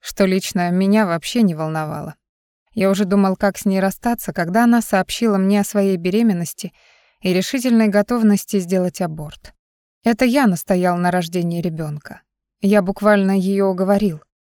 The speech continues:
Хотя ни я сам, ни она не были готовы к подобному. Спустя пару дней она переехала ко мне. С каждым новым предложением Брэму заметно становилось все сложнее говорить.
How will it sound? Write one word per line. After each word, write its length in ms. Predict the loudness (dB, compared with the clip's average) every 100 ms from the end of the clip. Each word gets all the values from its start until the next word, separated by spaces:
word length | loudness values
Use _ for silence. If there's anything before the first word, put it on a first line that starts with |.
| _ _
Хотя 340 | -4 0 2 2
ни 200 | 4 6
я 140 | 4
сам, 340 | 2 2 4 4
ни 80 |
она 240 | 2 2 2
не 200 | 4 2
были 200 | 0 -2
готовы 440 | -4 -4 -4 -6
к 60 | -6
подобному. 640 | -6 -4 -6 -8 -14 -18 _ _ _ _
Спустя 480 | -12 -6 -4 0 0
пару 280 | 2 0 2
дней 300 | 4 6 4
она 200 | 2 2
переехала 600 | 2 0 0 -2 -4 -8
ко 180 | -6 -8
мне. 320 | -8 -10 -16 _ _ _ _ _
С 100 | -10
каждым 400 | 0 0 2 2
новым 300 | 4 2 2
предложением 680 | 0 -2 0 2 4 4 2
Брэму 280 | 2 4 4
заметно 460 | 4 2 2 0 -4
становилось 600 | -2 -2 0 2 0 -2
все 320 | -8 -4 -2
сложнее 580 | 0 0 4 4 4 0
говорить. 600 | -4 -4 -6 -8 -16